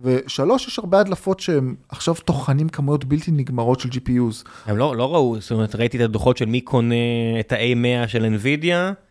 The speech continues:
Speaker 2: אפל ממש לא, זאת אומרת, רואים שם שמקום ראשון, אתה יודע, הטסלות, הטוויטר,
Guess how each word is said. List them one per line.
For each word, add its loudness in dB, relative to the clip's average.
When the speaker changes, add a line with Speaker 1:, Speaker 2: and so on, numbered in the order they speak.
Speaker 2:
אפל 2
ממש 2
לא, 0
זאת -6
אומרת, -2
רואים 0
שם -2
שמקום 0
ראשון, 0
אתה -4
יודע, 0
הטסלות, -2
הטוויטר, -2